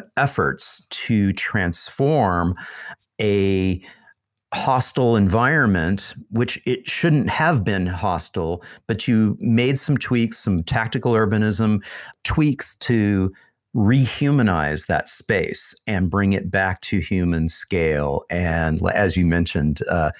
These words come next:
you know, add some fun colors to it and some treatments that made it very appealing to the kids and appealing to the parents. And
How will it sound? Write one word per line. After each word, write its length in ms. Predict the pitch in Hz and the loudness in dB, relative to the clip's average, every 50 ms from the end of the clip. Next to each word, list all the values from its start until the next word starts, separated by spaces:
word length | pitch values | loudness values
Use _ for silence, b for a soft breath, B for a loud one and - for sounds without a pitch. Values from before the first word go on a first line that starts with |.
| B B B B B B B _ - - | B B B B B B B _ -2 0
you 140 | 104 101 82 | 2 2 2
know, 60 | - | 2
add 200 | - 98 98 - | 0 0 0 0
some 180 | - - 85 76 | 2 2 2 2
fun 320 | - - 85 71 71 71 | 2 0 0 0 0 0
colors 640 | - - 143 151 143 147 143 131 131 131 113 - - | 0 2 2 4 4 4 4 4 4 2 2 0 -2
to 300 | - - 131 123 120 123 | 0 2 2 4 4 4
it 380 | 120 117 117 117 113 107 - - | 4 4 4 4 4 2 2 0
and 160 | 95 95 90 | 0 0 0
some 200 | - - 95 87 | 0 0 -2 -2
treatments 720 | - - - 127 120 - - 107 104 101 101 98 - - | -2 0 0 0 0 0 0 2 2 2 0 0 -2 -4
that 200 | - 95 85 90 | -2 -2 0 0
made 220 | 98 101 92 87 85 | 0 0 2 0 0
it 160 | 87 - 90 | -2 -2 -2
very 520 | 90 107 107 104 101 104 101 95 90 85 B B B B B B B B B _ _ | 0 0 2 2 2 2 2 2 0 -2 B B B B B B B B B _ _
appealing 920 | - 113 - - - - - 175 180 170 151 113 92 85 78 76 82 85 b b b b b _ | -4 -4 -4 -6 -4 -2 0 2 2 2 2 2 2 0 0 0 -2 -4 b b b b b _
to 640 | - - - 120 110 107 104 101 98 95 101 - - | -4 0 2 4 4 4 4 4 2 2 0 -2 -2
the 120 | 107 104 98 | -4 -4 -2
kids 380 | - - 123 123 127 107 - | 2 2 2 2 2 0 -2
and 260 | - - 110 101 98 95 | -2 -2 -2 0 0 -2
appealing 460 | - - - 104 95 90 85 85 82 | -2 0 0 0 2 2 0 0 -2
to 260 | - - 101 87 80 | -2 -2 -2 0 -2
the 80 | - - | -2 -2
parents. 640 | - 123 110 104 104 101 101 95 82 - - - _ - | -2 0 0 2 2 2 2 2 0 -2 -4 -6 _ -4
And 560 | 113 120 107 101 101 98 92 92 95 - - | -2 0 0 2 2 2 2 2 0 -2 -6